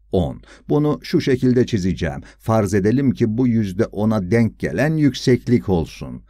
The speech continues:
Bir elde etme şansımız yüzde on beş. Yani bunun yüksekliği öncekinin bir buçuk katı olacak. Yaklaşık olarak şöyle diyebiliriz. Evet, iki elde etme şansı yüzde kırk. Bu da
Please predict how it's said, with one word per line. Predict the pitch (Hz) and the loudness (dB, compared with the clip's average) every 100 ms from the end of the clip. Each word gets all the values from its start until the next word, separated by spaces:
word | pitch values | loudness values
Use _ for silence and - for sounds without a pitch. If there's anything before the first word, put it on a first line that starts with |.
| - - - | -20 -20 -2
Bir | 180 196 185 131 | 2 2 2 2
elde | 127 123 117 | 2 2 2
etme | 113 117 101 | 0 -2 -2
şansımız | 107 98 90 120 165 156 156 | -2 -2 -2 -2 -2 -2 0
yüzde | 131 104 175 | 0 0 -4
on | - 170 160 104 | -4 -2 2 2
beş. | 80 - 107 | 0 -6 -4
Yani | 123 107 101 92 | -2 0 -2 -4
bunun | 156 165 160 | -4 -4 -2
yüksekliği | 139 120 - 101 90 135 151 - | 0 0 0 -4 0 0 0 -2
öncekinin | 147 139 110 92 - 127 180 196 214 | -2 0 0 -2 -4 -2 0 0 -2
bir | 214 175 | 0 2
buçuk | 180 - 160 - | 2 0 -4 -2
katı | - 123 127 | -2 -2 0
olacak. | 101 85 78 - 69 - | 0 0 -2 -6 -10 -6
Yaklaşık | 139 123 - 110 123 104 | -4 -4 -4 -4 -2 -2
olarak | 95 90 160 - - - - | -2 0 -2 -2 -10 -20 -20
şöyle | - - 139 98 135 120 | -8 -2 0 2 2 2
diyebiliriz. | 107 92 90 76 65 - - | 2 2 0 -4 -6 -10 -4
Evet, | 143 85 - - - | -2 -2 -6 -18 -8
iki | 170 170 185 185 | -6 -2 0 0
elde | 123 117 110 104 | -2 -2 -2 -4
etme | 95 107 98 | -4 -4 -4
şansı | - 90 85 - 180 170 - _ 180 | -2 -2 -2 0 4 4 2 _ 0
yüzde | 175 90 117 165 | 0 2 0 -2
kırk. | - - - - _ | -4 -12 -12 -20 _
Bu | - 90 | -4 -2
da | 87 117 127 | -2 0 0